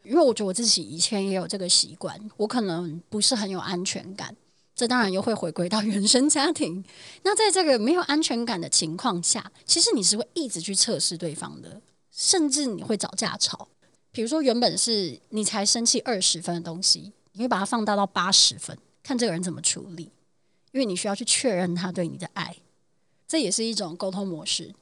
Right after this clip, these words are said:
你的不安全感会导致你去做很多行为，不断的在测试你另外一半的底线，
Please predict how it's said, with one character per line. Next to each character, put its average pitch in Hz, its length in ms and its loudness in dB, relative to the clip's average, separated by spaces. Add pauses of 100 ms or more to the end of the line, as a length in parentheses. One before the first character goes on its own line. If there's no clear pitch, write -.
你 214 100 -20
的 - 80 -4
不 233 140 2
安 233 180 2
全 185 220 0
感 175 160 -2
会 208 120 0
导 185 220 -4
致 214 200 0
你 170 120 -2
去 196 220 -4
做 190 240 -2
很 175 180 -4
多 190 180 -2
行 180 380 2
为， 170 240 -4 (100)
不 220 140 -4
断 269 260 0
的 208 120 0
在 226 160 -2
测 269 260 2
试 226 380 2
你 180 160 -2
另 220 160 -2
外 226 120 0
一 196 60 0
半 202 160 -2
的 180 80 -2
底 - 220 -12
线， - 360 2